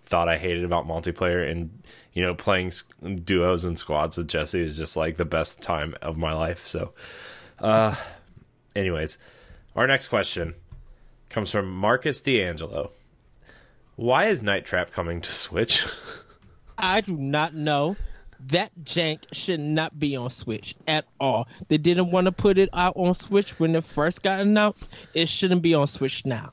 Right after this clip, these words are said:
Speaker 1: I mean, that game should have just been left in nineteen, what, nineteen ninety-three when it
Speaker 2: Five.
Speaker 1: came out?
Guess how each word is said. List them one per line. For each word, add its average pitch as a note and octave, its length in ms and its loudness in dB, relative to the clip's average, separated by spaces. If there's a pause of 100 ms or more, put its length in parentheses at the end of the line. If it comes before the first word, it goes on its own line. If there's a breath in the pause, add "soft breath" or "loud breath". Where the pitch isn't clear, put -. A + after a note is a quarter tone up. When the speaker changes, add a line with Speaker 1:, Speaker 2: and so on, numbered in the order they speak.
Speaker 1:
I G#2+ 60 2
mean, A#2 160 2
that A2+ 160 2
game A2+ 220 2
should G#2 260 -6 (140)
have G#2 240 -2
just F#2+ 380 -2
been F#2 260 2
left F2+ 280 2
in F#2 140 0
nineteen, F#2 1120 -2
what, E2+ 280 -2
nineteen F2 400 -4
ninety-three - 2250 -6
when B2 140 -2
it - 20 2
Speaker 2:
Five. B2+ 240 4
Speaker 1:
came C3 100 -2
out? E3 260 -4